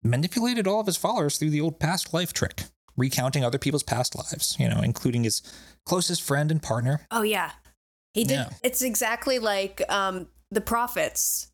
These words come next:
Speaker 1: Yes.
Speaker 2: from Church Universal and Triumphant. Just
Speaker 1: Yeah.
Speaker 2: ev-, everybody in the inner circle who has, like, money and influence is like,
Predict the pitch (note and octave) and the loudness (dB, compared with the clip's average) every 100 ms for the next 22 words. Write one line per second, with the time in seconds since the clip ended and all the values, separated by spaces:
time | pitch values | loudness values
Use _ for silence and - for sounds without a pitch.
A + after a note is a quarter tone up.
0 | _ E3+ F#3 - G3+ F#3+ F#3+ - G3+ A3+ | _ 0 0 0 0 -2 -2 -2 0 2
1 | G3+ G3 G3+ F#3 G3 F#3 G3 F#3+ F#3+ F3 | 0 2 2 2 2 0 0 0 0 0
2 | D#3+ D#3 F3+ F#3 A3+ A3 G#3 G#3+ A#3 A#3 | 0 2 0 2 0 0 0 0 2 2
3 | B3 A#3+ A3+ G#3+ G#3+ - G#3 G3+ G#3+ G3+ | 2 2 2 0 0 0 -2 0 0 2
4 | F#3+ F#3+ F#3 F3+ F3 G3 F#3+ G#3 G3+ F#3+ | 2 2 2 0 -2 -2 0 0 0 0
5 | F#3 F#3 - G#3+ G#3+ G3+ F#3 F#3+ - | -2 -2 0 0 0 0 -2 -4 -6